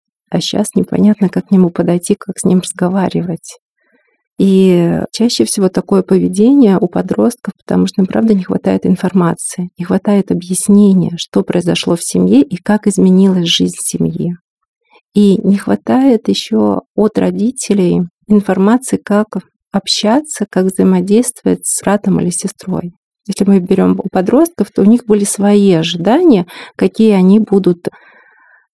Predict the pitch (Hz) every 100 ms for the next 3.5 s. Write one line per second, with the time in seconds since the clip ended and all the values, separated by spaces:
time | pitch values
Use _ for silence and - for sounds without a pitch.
0 | _ - 185 170 - - 160 202 175 160
1 | - - - 175 185 175 - 165 165 170
2 | 170 170 156 156 160 165 - - 151 -
3 | - 156 143 143 151